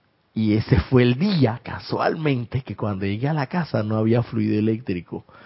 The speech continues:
Pa' colmo. Oye, vamos a ver. Ah, mantuviste la paz durante todo este, vamos a ver. Ahora que llegas a la casa, pa, pa, pa ponerte la cerecita en el pastel,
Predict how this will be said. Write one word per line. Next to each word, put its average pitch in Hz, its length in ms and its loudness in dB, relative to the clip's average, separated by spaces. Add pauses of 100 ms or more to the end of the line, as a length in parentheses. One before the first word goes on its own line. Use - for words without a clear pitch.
(360)
Pa' 95 240 -10
colmo. 101 500 0 (400)
Oye, 107 280 -2
vamos 131 200 0
a - 40 4
ver. 170 100 4
Ah, 392 460 0
mantuviste 135 640 4
la - 200 6
paz 453 120 4 (140)
durante 208 360 8
todo 403 120 0
este, 440 160 0
vamos - 220 2
a - 40 8
ver. - 80 6 (300)
Ahora - 260 4
que - 100 2
llegas 240 260 8
a 220 40 12
la 180 240 6
casa, - 500 8
pa, 127 220 8
pa, 123 220 6 (320)
pa - 220 10
ponerte 147 400 8
la 190 200 10
cerecita 151 760 8
en 233 80 8
el 196 180 12
pastel, 269 720 12